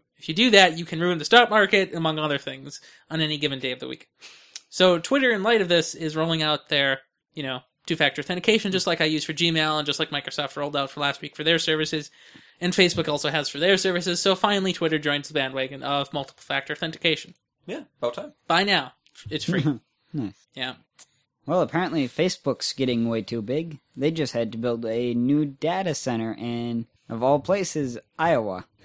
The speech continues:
Speaker 1: It's very interesting to put in Iowa. How much does it cost to build in Iowa?
Speaker 3: One and a half billion dollars.
Speaker 1: Wow.
Speaker 2: It's not too bad.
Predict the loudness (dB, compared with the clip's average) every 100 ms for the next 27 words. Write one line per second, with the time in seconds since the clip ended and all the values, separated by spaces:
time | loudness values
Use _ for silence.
0 | -20 -16 -12 0 2 2 0 -2 -2 -2
1 | -6 _ _ _ -2 -2 -2 -6 -4 -4
2 | -6 -10 _ -6 -4 -4 -4 -2 -4 -6
3 | -16 -8 -4 -2 -2 -2 -8 -8 -10 -14
4 | _ _ -4 -2 0 0 0 -2 -2 -2
5 | 0 0 0 -2 -6 -12 -12 -14 0 2
6 | 2 -2 -18 -18 -16 -16 -16 -14 -12 -10
7 | -8 -10